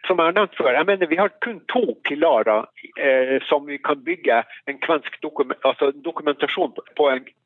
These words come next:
kvensk unik kultur. Og det ene er språket, hvor det heldigvis skjer en noe positive ting. Men det andre, det er den materielle, skråstrek immaterielle kulturen. Hvis vi får en offentlig grundig dokumentasjon av det, og at den blir gjort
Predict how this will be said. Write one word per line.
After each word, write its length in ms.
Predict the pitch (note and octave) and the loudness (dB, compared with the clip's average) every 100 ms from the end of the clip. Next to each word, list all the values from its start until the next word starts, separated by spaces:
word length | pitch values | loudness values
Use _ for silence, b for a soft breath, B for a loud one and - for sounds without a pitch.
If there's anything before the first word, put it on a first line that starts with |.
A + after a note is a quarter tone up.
| - | -2
kvensk 460 | - D3+ B2 - - | 0 2 -2 -14 -12
unik 460 | C3+ C#3 C3+ - - | -14 -12 -12 -14 -14
kultur. 440 | B2 A2 A#2+ G#2 - b b b | -16 -12 -14 -12 -14 b b b
Og 180 | D3 C#3+ | 0 2
det 80 | D3 | 2
ene 300 | G3 G#3+ F3 | 2 2 2
er 160 | C3+ | 0
språket, 560 | - - F#3 A#3+ - G#3+ | -2 -2 0 0 0 -2
hvor 160 | - D3+ | -2 -2
det 80 | |
heldigvis 400 | D3+ D#3+ C#3+ C3+ | 0 -4 -6 -6
skjer 320 | - D3+ B2 - | 0 2 2 0
en 200 | C#3 C#3+ _ | -6 -6 _
noe 460 | D3+ G3+ _ - G2+ | -4 -4 _ -4 -4
positive 560 | _ C#3+ A#2+ A#2+ A#2 A2 | _ -16 -16 -16 -4 -4
ting. 240 | - G2+ - _ B B B B B B | -2 -6 -6 _ B B B B B B
Men 160 | _ D3 | _ 2
det 80 | F3 | 4
andre, 460 | A3 C#4+ D3+ A2+ A2+ _ | 2 0 2 2 0 _
det 140 | E3 | -2
er 200 | G#3 A3 | 2 2
den 160 | F3+ E3+ | 0 0
materielle, 640 | D#3 D#3 E3+ F#3 D#3 A#2 | -2 -2 0 0 2 -2
skråstrek 480 | - D3 D3+ C3+ - | -2 -4 0 0 -4
immaterielle 760 | - D3 B2 - B2 A2+ G#2+ G#2+ _ | -10 -4 -4 -2 -2 0 0 -2 _
kulturen. 560 | - B2+ - F3+ A3 A3+ _ b b _ | -16 -14 -8 -8 -8 -12 _ b b _
Hvis 180 | E3+ E3+ | -4 -4
vi 140 | A3 A#3 | -12 -2
får 240 | A3+ E3+ | -2 -2
en 140 | D#3+ D#3+ _ _ | -6 -20 _ _
offentlig 560 | G3 B3+ A3 - C3 B2 | -2 0 -4 -6 -16 -14
grundig 520 | C3+ F3+ G#3 F#3+ A2+ | -12 -12 -12 -10 -10
dokumentasjon 840 | C#3 C#3 C3+ C3 - B2+ - C#3 | -10 -6 -2 -2 -2 -4 -4 -2
av 140 | G#2 A#2+ | 0 0
det, 200 | A#2+ G2 | -2 -6
og 300 | - - C#3 | -6 -2 0
at 100 | D3 | 0
den 80 | D3 | -4
blir 140 | C#3+ D3+ | -4 -8
gjort 320 | F#3 _ | -10 _